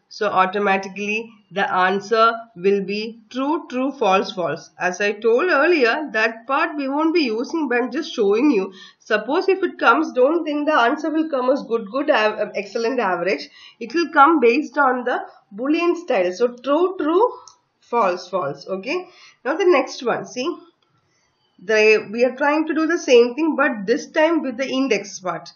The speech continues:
Now, if these things should work, in this example too, if the thing should work, then the index should be mentioned as zero, one, two, three. That is, we are not specifying the index by ourselves.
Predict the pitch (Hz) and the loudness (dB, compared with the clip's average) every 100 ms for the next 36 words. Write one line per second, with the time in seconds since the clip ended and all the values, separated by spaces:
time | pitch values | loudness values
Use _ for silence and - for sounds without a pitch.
0 | _ - _ 214 214 220 247 233 190 302 | _ -20 _ 2 2 2 -2 -6 0 6
1 | 403 440 - 381 403 403 - 254 202 233 | 6 6 2 4 4 4 0 0 4 4
2 | 190 - 208 208 247 233 220 - 220 214 | 4 2 -2 0 2 2 0 4 6 6
3 | 285 330 262 285 285 196 240 240 247 311 | 2 -4 -4 -4 -4 -2 -4 -2 -4 -4
4 | 330 254 208 202 247 226 254 262 - 240 | -4 -6 -4 -2 -2 -2 -2 -4 -8 -8
5 | 247 277 285 320 - 294 320 339 339 285 | -4 -2 -2 -4 -8 -10 -6 -2 0 0
6 | 302 339 320 320 311 285 269 269 277 254 | -2 -4 -2 -2 -4 -4 0 2 2 2
7 | 247 240 240 - 175 180 392 381 311 302 | 0 -8 -6 -8 -6 -4 -4 -2 -2 0
8 | 262 320 - 285 254 - 262 - 269 277 | 0 0 -2 -4 -4 -6 -10 -2 -2 -2
9 | 330 339 269 247 262 - 294 285 220 202 | -4 -6 -6 -8 -10 -10 -6 2 4 4
10 | 202 - - _ | -2 -14 -20 _